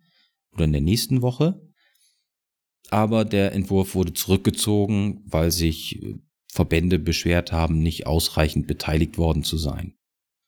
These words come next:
Für uns in Oberneuland bringt das den Prozess, eine Hundeauslauffläche zu finden, irgendwie auch zum Erliegen. Denn solange nicht klar ist, wie die gesetzliche Regelung aussieht,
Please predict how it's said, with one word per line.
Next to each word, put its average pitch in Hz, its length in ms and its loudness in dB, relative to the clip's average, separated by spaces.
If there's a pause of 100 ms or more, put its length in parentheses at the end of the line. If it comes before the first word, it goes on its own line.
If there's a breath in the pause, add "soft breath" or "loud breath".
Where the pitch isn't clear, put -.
(160)
Für - 80 0
uns 127 120 2
in 117 100 0
Oberneuland 113 520 2
bringt 123 200 0
das 113 140 0
den 113 200 2
Prozess, - 480 0
eine 98 240 0
Hundeauslauffläche 95 1000 0
zu - 140 -4
finden, 135 720 0
irgendwie 110 400 2
auch 85 160 -2
zum - 220 -2
Erliegen. 85 520 0 (720 soft breath)
Denn 190 160 2
solange 107 320 2
nicht 107 180 0
klar 107 300 0
ist, 101 160 -4
wie 104 60 2
die 101 100 0
gesetzliche 95 560 0
Regelung 110 360 0
aussieht, 104 520 -2